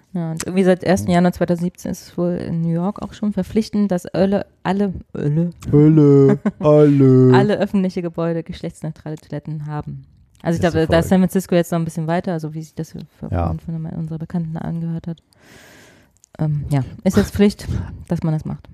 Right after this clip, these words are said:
Speaker 2: Es tut mir leid,
Speaker 1: Da
Speaker 2: wenn
Speaker 1: ist
Speaker 2: ich
Speaker 1: auch
Speaker 2: hier so
Speaker 1: die
Speaker 2: eklig mit dieser
Speaker 1: Ja.
Speaker 2: Schokolade hier rein.
Speaker 1: Genau. Unisex-Toilette ist ja auch, ne, gleich Genderwahn.
Speaker 2: Ach so,
Speaker 1: Der
Speaker 2: Unisex,
Speaker 1: Vorschlag
Speaker 2: dachte ich, wäre irgendwas hier von Studenten. So ein
Speaker 1: <laughs> Ja, das hab ich auch mal gesagt.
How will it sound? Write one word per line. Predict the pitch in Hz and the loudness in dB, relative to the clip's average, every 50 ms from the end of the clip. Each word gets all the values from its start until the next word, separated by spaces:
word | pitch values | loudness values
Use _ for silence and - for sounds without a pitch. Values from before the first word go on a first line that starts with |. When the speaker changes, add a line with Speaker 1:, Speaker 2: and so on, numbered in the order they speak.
| - _ - - _ _ _ | -16 _ -16 -16 _ _ _
Speaker 2:
Es | 123 110 101 110 - - | -2 -2 -2 -2 -4 -4
tut | - - 165 | -8 -2 2
mir | 135 127 | 4 4
leid, | 131 139 | 4 4
Speaker 1:
Da | - | 2
Speaker 2:
wenn | - - | 2 2
Speaker 1:
ist | 127 | 2
Speaker 2:
ich | 185 | 2
Speaker 1:
auch | 175 | 2
Speaker 2:
hier | 139 131 | 2 4
so | 131 | 4
Speaker 1:
die | - | 4
Speaker 2:
eklig | 160 139 139 - 127 113 - | 2 2 2 2 0 2 2
mit | 127 123 120 | 2 2 4
dieser | 120 120 117 113 | 4 4 4 2
Speaker 1:
Ja. | 185 | 2
Speaker 2:
Schokolade | 180 175 175 - 120 120 117 | 2 2 2 2 2 2 2
hier | 107 107 104 95 | 2 2 2 2
rein. | 101 101 104 92 _ _ _ _ _ _ _ _ _ _ _ _ _ _ _ _ _ - - - - - - - - - - - _ _ _ _ _ _ _ _ - | 0 0 0 -4 _ _ _ _ _ _ _ _ _ _ _ _ _ _ _ _ _ -8 -6 -6 -6 -6 -4 -4 -4 -4 -6 -12 _ _ _ _ _ _ _ _ -8
Speaker 1:
Genau. | - 156 160 160 156 151 - - - _ - _ _ _ _ _ | -6 -6 -4 -4 -6 -8 -12 -18 -20 _ -20 _ _ _ _ _
Unisex-Toilette | 196 190 185 180 - - 175 - - - 165 165 - 160 | 2 4 4 2 0 -6 -8 -6 -2 -2 -2 0 0 -2
ist | 147 - - | -4 -2 -4
ja | 160 160 156 | -4 -4 -4
auch, | 156 156 | -4 -4
ne, | 165 180 185 175 170 _ _ | -4 -2 -4 -4 -6 _ _
gleich | - 165 160 160 - _ _ | -6 -4 -4 -4 -4 _ _
Genderwahn. | - 165 160 156 156 147 147 143 143 143 143 139 143 143 143 139 _ _ _ _ _ _ _ _ _ _ _ _ _ - - _ _ - - | 0 2 4 4 4 2 0 -2 -4 -6 -6 -4 -6 -6 -8 -10 _ _ _ _ _ _ _ _ _ _ _ _ _ -20 -20 _ _ -8 -8
Speaker 2:
Ach | - - | -6 -2
so, | - 123 | -2 0
Speaker 1:
Der | - 127 | 2 4
Speaker 2:
Unisex, | 120 135 143 - | 4 4 2 2
Speaker 1:
Vorschlag | - 104 95 95 - - 131 | 2 2 2 4 4 2 2
Speaker 2:
dachte | - - 135 | 4 2 2
ich, | - 123 | 2 4
wäre | 131 127 127 | 2 2 2
irgendwas | 127 123 127 120 107 - | 2 2 2 0 0 2
hier | - 131 123 | 2 2 2
von | - - 123 107 | 4 2 0 0
Studenten. | - - - 113 101 113 131 151 - 117 107 | 0 0 -2 0 2 2 0 0 0 0 2
So | 101 | 2
ein | 101 | 2
Speaker 1:
<laughs> | 95 101 101 - - - - - | 4 4 2 2 0 -2 -2 -2
Ja, | 160 131 | -2 -2
das | - - - - - - - - - - - | -4 -6 -4 -4 -4 -2 -4 -6 -10 -10 -12
hab | - - | -12 -10
ich | - - | -4 -4
auch | - 156 - | -4 -4 -2
mal | - 165 160 | -6 -6 -6
gesagt. | 160 - - 151 151 | -6 -6 -6 -8 -10